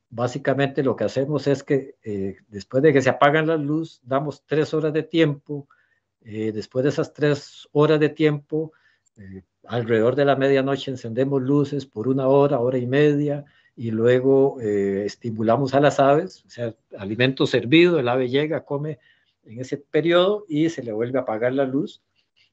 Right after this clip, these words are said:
Eso provoca un buen estímulo y por tres horas más se mantiene la oscuridad hasta que arranca el día, eh, normal.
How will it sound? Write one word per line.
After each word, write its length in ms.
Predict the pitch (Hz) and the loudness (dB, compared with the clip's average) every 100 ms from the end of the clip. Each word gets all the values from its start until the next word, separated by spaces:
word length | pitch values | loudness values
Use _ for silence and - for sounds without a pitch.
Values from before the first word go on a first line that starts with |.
| _ | _
Eso 420 | 120 120 143 143 | -6 -4 -2 -4
provoca 440 | - 104 120 123 | -6 -4 -4 -4
un 80 | 135 | -4
buen 160 | 135 139 | -2 0
estímulo 640 | 143 - 160 165 185 208 _ _ _ _ | -2 2 2 2 -4 -10 _ _ _ _
y 380 | 135 147 175 185 | 4 6 6 4
por 280 | - 131 | 0 -6
tres 340 | 131 131 151 165 | -2 2 4 4
horas 180 | 165 151 | 2 4
más 240 | 151 - | 2 0
se 80 | 143 | -4
mantiene 320 | 120 107 147 | -10 -4 -2
la 60 | 160 | -2
oscuridad 400 | 156 151 143 147 | -4 -2 0 0
hasta 160 | 147 | -2
que 80 | 110 | -10
arranca 320 | 107 123 127 | -8 -6 -4
el 100 | 113 | -6
día, 300 | 120 120 123 _ _ _ _ _ | -2 -2 -4 _ _ _ _ _
eh, 200 | 92 92 | -20 -16
normal. 640 | 92 95 101 117 104 - | -10 -8 0 2 2 -4